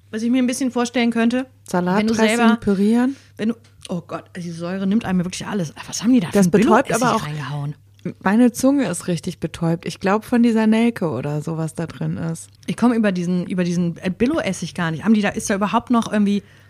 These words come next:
Speaker 1: Wasserzucker, was ansonsten in so einen Sud noch reinkommt?
Speaker 2: Da steht irgendwas Zuckermäßiges drauf und das suche ich aber mal ganz stark. Da ist doch irgendwie Zucker auch mit drin, oder?
Speaker 1: Moment, meine, meine Augen. Zucker steht an zweiter Position. Hier
Speaker 2: Ja,
Speaker 1: steht
Speaker 2: und davon
Speaker 1: Blutorangen,
Speaker 2: merkt man ja
Speaker 1: Zucker,
Speaker 2: wohl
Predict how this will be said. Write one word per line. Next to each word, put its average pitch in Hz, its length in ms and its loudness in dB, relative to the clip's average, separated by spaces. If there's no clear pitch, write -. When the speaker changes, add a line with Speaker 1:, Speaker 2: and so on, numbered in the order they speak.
Speaker 1:
Wasserzucker, 226 680 0
was 208 140 -2
ansonsten 208 380 -2
in 196 100 0
so 196 80 2
einen 190 100 2
Sud 202 260 0
noch 285 200 0
reinkommt? 262 400 2
Speaker 2:
Da 254 60 4
steht 226 360 2
irgendwas 262 360 4
Zuckermäßiges 247 760 4
drauf 254 300 0
und - 200 2
das 208 200 2
suche 240 260 0
ich 220 160 0
aber 196 160 2
mal 185 160 2
ganz 208 320 2
stark. 202 500 -4
Da 202 100 2
ist 220 200 0
doch 247 120 0
irgendwie 277 320 2
Zucker 277 380 -4
auch - 140 -8
mit 262 240 0
drin, 233 160 4
oder? 170 420 0
Speaker 1:
Moment, - 320 -20
meine, - 160 -18
meine 147 320 -12
Augen. 170 340 -10
Zucker - 260 -4
steht 220 180 -2
an 190 100 -4
zweiter 214 280 -4
Position. 202 640 -4
Hier 208 100 4
Speaker 2:
Ja, 202 60 6
Speaker 1:
steht 185 120 0
Speaker 2:
und 190 200 4
davon 240 240 4
Speaker 1:
Blutorangen, 226 80 6
Speaker 2:
merkt 220 200 4
man 220 140 4
ja 208 120 4
Speaker 1:
Zucker, - 160 4
Speaker 2:
wohl 202 140 2